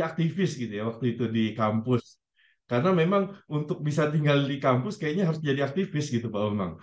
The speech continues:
Itulah yang akhirnya jadi pelajaran mungkin buat saya ya, mungkin diberikan jalan gitu ya.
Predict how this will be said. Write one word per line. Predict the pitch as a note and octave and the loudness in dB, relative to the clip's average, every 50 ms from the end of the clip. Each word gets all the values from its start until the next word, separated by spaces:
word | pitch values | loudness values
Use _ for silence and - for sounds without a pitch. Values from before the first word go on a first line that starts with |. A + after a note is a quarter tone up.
| - _ _ _ _ _ _ _ _ _ _ - | -20 _ _ _ _ _ _ _ _ _ _ -2
Itulah | - A#3+ A3 A3 A3+ A3+ A3+ A3 | 0 2 2 4 6 6 6 6
yang | G3+ F#3+ | 6 6
akhirnya | F3+ G3+ A#3 G#3 A3 G3+ | 6 6 6 6 6 6
jadi | F3 F#3 | 6 6
pelajaran | F3+ F#3 F3+ E3+ E3+ E3+ E3 G3 G#3 F3+ E3+ D#3+ D#3+ | 6 6 6 6 6 6 6 6 6 8 8 6 6
mungkin | C#3+ B2+ C3 B2+ B2+ | 6 6 6 6 8
buat | B2 B2 B2 B2 | 8 6 4 4
saya | B2+ B2+ C#3 C#3+ C#3 | 2 2 4 4 2
ya, | A#2+ A2 B2+ C3 B2+ C3 | 2 2 0 -2 -4 -4
mungkin | B2+ C3 C3 D#3+ D#3 | -4 -4 -2 -2 -2
diberikan | D3 C#3 C3 C3+ C#3 - C3+ B2+ C3 A#2+ | -2 -2 -2 -2 -2 0 0 2 2 4
jalan | A#2+ A2+ F#2+ F#2+ G#2+ A#2+ A#2+ A#2 G2+ | 2 0 0 -2 -4 -4 -4 -4 -6
gitu | F#2+ F#2 G2 G#2 | -8 -10 -8 -8
ya. | B2 | -8